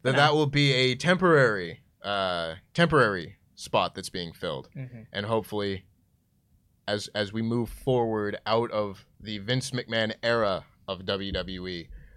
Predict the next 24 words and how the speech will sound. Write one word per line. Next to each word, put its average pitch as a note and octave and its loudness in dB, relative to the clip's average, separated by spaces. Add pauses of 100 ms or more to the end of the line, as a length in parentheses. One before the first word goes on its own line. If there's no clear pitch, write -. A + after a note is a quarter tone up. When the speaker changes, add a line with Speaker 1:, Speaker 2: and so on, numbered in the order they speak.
(120)
Speaker 2:
maybe B2 -2
that A#2 0
means A#2 -4
that G#2+ -6
we A2+ -4
will A2 -4
be G#2+ -4
getting G#2 0 (180)
some A#2+ -2
new B2+ 2
blood A2 0
in F#2+ -6 (160)
those G2+ -4
positions F2+ -8
rather G#2 2
than F2+ -4
the G#2 -4
same G#2+ -2 (140)
guy F2+ 0
that's - -12
been F#2 -8
by E2+ -4
his F#2 -8
side D#2+ -4